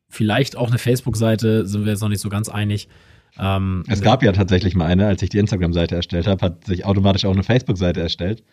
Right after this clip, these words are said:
Speaker 1: Oha.
Speaker 2: Also.
Speaker 1: Also auf jeden Fall eine Twitter-Seite wird folgen, die nächsten Tage und Wochen. Und wir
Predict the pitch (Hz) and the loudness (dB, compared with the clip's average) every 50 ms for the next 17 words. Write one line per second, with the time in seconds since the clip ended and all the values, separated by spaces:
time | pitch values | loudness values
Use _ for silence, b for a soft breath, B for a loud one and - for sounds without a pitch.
0 | _ _ _ _ _ _ _ _ - - 131 143 139 117 92 90 - 98 92 87 | _ _ _ _ _ _ _ _ -4 0 2 4 4 2 2 0 -2 -4 -4 -2
1 | 90 90 87 87 85 82 82 - - _ B B B B B B 117 131 151 147 | -2 -2 -2 -2 -2 -4 -6 -10 -20 _ B B B B B B 0 2 2 2
2 | 131 170 156 - 156 151 147 143 127 - 160 156 151 139 131 135 123 120 110 104 | 2 2 2 2 2 2 2 0 -2 -2 -2 0 2 2 2 2 0 -2 -4 -6
3 | - - 139 156 175 185 185 214 233 _ _ _ - - 135 139 139 135 143 139 | -4 -2 0 0 0 0 -2 -4 -4 _ _ _ -4 -2 0 2 2 2 2 0
4 | - - - 139 131 - - 139 143 135 139 127 113 135 135 - 175 185 202 - | -2 -2 -2 -2 -2 0 0 0 2 2 2 2 2 0 -2 0 -2 -4 -4 -6
5 | b b b b b b b b b b b b 123 139 165 165 - - 143 143 | b b b b b b b b b b b b 2 2 2 2 0 0 0 0
6 | 143 - | 0 -2